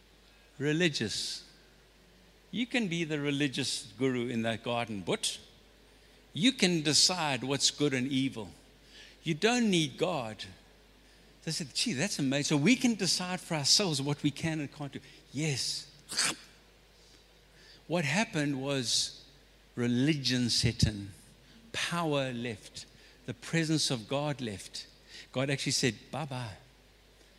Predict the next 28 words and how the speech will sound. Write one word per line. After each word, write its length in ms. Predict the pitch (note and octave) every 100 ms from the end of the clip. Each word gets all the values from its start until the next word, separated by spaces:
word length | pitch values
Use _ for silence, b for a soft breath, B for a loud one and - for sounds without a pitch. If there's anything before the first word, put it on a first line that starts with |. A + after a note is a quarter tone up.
| -
I 80 | -
think 100 | F#3+
it 80 | G3+
was 140 | G3+
a 60 | F#3
long 260 | F3 F#3 G3+
affair. 280 | D3 D3+
I 40 | D3
don't 100 | F#3+
think 100 | G3+
it 40 |
was 140 | F3+ D#3+
a 40 |
little 300 | D#3 E3 D3+ B B B
oopsie 360 | - - - D3
moment 360 | C#3+ D#3+ D#3 E3
of 140 | B2
a 40 |
minute 400 | B2+ C3 E3+ D#3
or 100 | B2+
two 180 | A#2 -
in 60 | C#3
the 80 | A#2+
garden. 300 | C3+ B2 B2
I 80 | C3
think 160 | F3 F#3
it 80 |
was 260 | D#3+ D3+